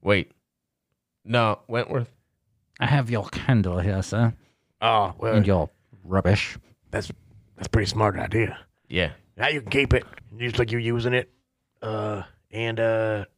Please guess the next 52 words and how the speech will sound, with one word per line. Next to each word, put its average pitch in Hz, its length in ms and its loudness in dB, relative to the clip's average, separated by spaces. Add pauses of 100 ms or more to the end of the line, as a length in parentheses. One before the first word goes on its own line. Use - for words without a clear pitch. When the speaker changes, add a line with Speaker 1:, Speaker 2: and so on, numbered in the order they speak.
(180)
Speaker 1:
All 85 120 0
right. 85 180 0 (140)
You - 60 -8
should 85 140 -8
grab 90 180 2
your 82 80 0
shit 87 180 -2
and 78 80 -6
go. 78 220 0 (240)
Speaker 3:
all 110 100 -2
right, 110 120 2
I'm 107 100 -2
out 110 140 2
of 92 60 -6
here. 95 200 -2
And 101 120 -4
with 95 100 -6
that, 92 120 -4
he's 87 100 -8
just 87 140 -12
gonna - 180 2 (1700)
up 120 120 2
the 98 100 -4
stairs, 95 500 -2 (100)
and, 95 240 -4
uh, 92 240 -2 (640)
you 98 80 -8
hear 92 140 0
him 90 160 -2
scuffling 90 420 0
around 90 200 0
up 87 100 -2
there, 92 160 0
grabbing 90 280 -2
his 87 80 -2
shit, 92 260 -2
and 87 100 -10
you 92 60 -10
hear 92 120 -4
the 90 80 -2
door 85 220 -2
swing 98 260 0
open 87 300 -4
and 85 200 -8
slam 92 340 -6
shut, 90 300 -2
and 78 140 -16 (320)
you - 60 -20
just, 92 160 -6
you 92 80 -6
hear 90 200 -4
this 80 200 -16